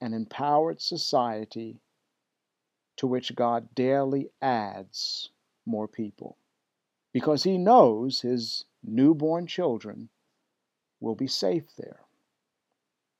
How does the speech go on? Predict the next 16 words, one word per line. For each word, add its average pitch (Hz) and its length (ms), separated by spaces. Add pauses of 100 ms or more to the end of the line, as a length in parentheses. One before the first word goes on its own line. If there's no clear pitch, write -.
(480)
When 151 140
you 294 120
adopt 147 420
children 120 480
or 104 180
you 113 340 (840)
are 107 100
involved 117 440
in 107 140
foster 127 560
care, 123 520 (840)
they 190 120
do 214 180
a 185 60
home 202 300
visit. 208 360